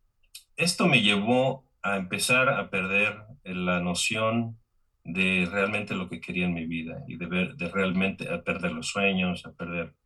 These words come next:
el sueño, el sueño, literalmente, y meterme en esa experiencia, eh, em, que me llevó a otras experiencias, a, a querer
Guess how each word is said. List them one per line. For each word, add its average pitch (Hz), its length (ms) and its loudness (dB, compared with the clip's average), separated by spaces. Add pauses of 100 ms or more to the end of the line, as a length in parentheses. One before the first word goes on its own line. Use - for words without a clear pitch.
(280)
el 80 160 -4
sueño, 87 920 2
el 82 160 -4
sueño, 92 640 0
literalmente, 85 960 -6 (720)
y 90 520 4
meterme 98 680 2
en 101 80 2
esa 101 160 0
experiencia, 90 1080 0 (680)
eh, - 500 -8 (540)
em, 90 560 -6 (800)
que - 120 0
me 104 160 2
llevó 113 340 4
a 113 120 6
otras 110 400 0
experiencias, 87 640 -8
a, 90 240 0
a 95 140 -4
querer 104 420 2